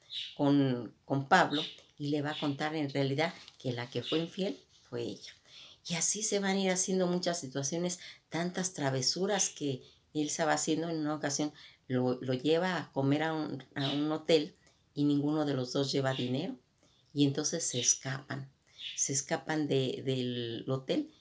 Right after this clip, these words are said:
y pues él le da una taquicardia porque recordarán que él es hipocondriaco, no, no soporta todo eso, se le sube la presión y pues tiene síntomas de un infarto. Ya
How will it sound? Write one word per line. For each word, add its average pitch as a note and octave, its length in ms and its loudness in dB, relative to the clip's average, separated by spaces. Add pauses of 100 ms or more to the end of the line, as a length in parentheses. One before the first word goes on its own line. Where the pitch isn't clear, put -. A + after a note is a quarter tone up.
(200)
y C#3 80 -8
pues - 260 -2
él D#3+ 200 4
le D#3 120 6
da D3 120 4
una D3 240 0
taquicardia G3 800 0
porque - 260 -4
recordarán C3+ 640 -4 (280)
que - 120 -4
él C#3 80 2
es C#3 160 -2
hipocondriaco, B2+ 840 -2 (440)
no, C#3 300 2
no C#3 420 0
soporta C#3 540 -6
todo D3 260 -4
eso, D3+ 340 0 (220)
se - 120 -4
le C#3 140 2
sube F3 280 2
la D3 220 2
presión F#3 460 -2 (320)
y F#3 200 0
pues - 480 2
tiene D3+ 280 2
síntomas C#3+ 600 2 (320)
de C#3 180 6
un C#3+ 220 6
infarto. C3+ 500 2 (680)
Ya D3+ 240 6